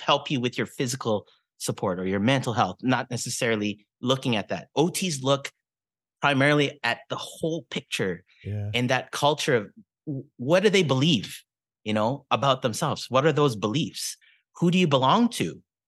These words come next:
Speaker 1: What do you belong to? What
Speaker 2: Mm.
Speaker 1: do you identify with?" The culture of perhaps, you know, their ethnicity, but also a culture of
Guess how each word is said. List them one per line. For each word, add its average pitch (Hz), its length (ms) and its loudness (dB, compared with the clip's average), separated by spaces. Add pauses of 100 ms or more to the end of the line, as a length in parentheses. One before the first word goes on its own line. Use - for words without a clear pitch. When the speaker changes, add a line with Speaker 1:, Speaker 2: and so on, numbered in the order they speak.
(100)
Speaker 1:
What 123 300 2
do 247 80 -4
you 113 120 0
belong 82 420 -6
to? - 120 -14 (340)
What 117 300 -2
Speaker 2:
Mm. - 20 -8
Speaker 1:
do 139 100 -2
you 170 220 0 (100)
identify 120 840 -2
with?" - 220 -12 (720)
The 127 140 0
culture 143 540 0
of 113 460 2 (280)
perhaps, 127 600 -2
you 113 120 -4
know, 117 140 -4
their 117 200 2
ethnicity, 135 840 -2 (540)
but 127 140 4
also 139 460 2
a 123 80 2
culture 143 460 0
of 120 360 2